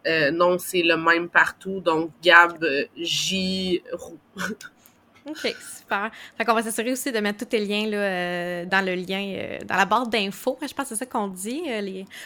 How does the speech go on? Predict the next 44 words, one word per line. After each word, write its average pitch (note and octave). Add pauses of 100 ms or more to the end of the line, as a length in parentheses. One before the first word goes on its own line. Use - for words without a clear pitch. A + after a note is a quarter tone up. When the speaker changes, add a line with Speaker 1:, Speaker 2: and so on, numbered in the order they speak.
Speaker 2:
On B3
est B3+
nouveau C4 (100)
dans B3+
le A#3
monde B3+
du C4
podcast, B3
fait B3+
qu'on G#3+
n'est G3+
pas B3
trop B3+
habitué, C#4+
mais E4+
je -
pense D4+
que D#4
c'est -
ça C#4+
qu'on A3+
dit. F#3+
On F#3+
met G#3
ça A#3
dans C#4
les G#3
liens, G#3
euh, F#3+
dans F#3+
la G#3
barre A#3
d'infos A3
en A3+
bas, A3
on A#3+
va F#3+
mettre F#3
tous C4+
tes G3+
liens G3+
pour G#3+
te G#3
rejoindre. G3